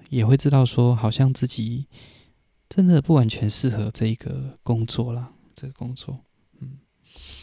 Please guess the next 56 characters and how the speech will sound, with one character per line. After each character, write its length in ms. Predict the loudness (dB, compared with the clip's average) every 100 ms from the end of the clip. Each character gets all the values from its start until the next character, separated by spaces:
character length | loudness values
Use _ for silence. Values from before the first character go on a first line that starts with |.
| -20 -20 -20 _
有 140 | 0
时 100 | 4
候 80 | 6
会 100 | 6
看 140 | 6
到 80 | 4
一 60 | 4
些 80 | 2
前 200 | 0 -4
辈 160 | -2 -2
哈， 180 | -4 -8 -8
年 180 | -2 -2
纪 440 | -2 -4 -4 -6 -6
比 80 | -4
较 100 | -4
大 220 | -4 -6
一 40 |
点， 160 | -6 -6 -8 -12 _ _ -10
嗯， 200 | -8 -8 -12 _ _ _ _ _ _ _ -4
那 120 | 2 4
真 140 | 6
的 80 | 6
比 60 |
较 80 | 4
大 160 | 0 0
了， 120 | -2
当 140 | -2 0
阿 120 | 0
公 260 | -2 -4 -4
年 180 | -4 -6
纪 200 | -8 -6
的 120 | -6
前 180 | -6 -8 -6
辈 120 | -8
啊， 160 | -4 -2
真 180 | 4
的 120 | 8 8
很 180 | 6 -2
厉 200 | -4 -6
害， 240 | -10 -12 _ -20 -20 -20 -12 0
哇！ 120 | 4
他 120 | 4 4
弹 240 | -2 -4
的 100 | -4
真 160 | -2 -2
是 140 | -2
下 180 | -4 -2
下 180 | -2 -2
给 120 | -4 -6
我， 80 | 0
够 160 | 0
厉 160 | 0 -4
害 240 | -6 -4 -4
这 120 | -4
样 80 | -4
哈。 180 | -6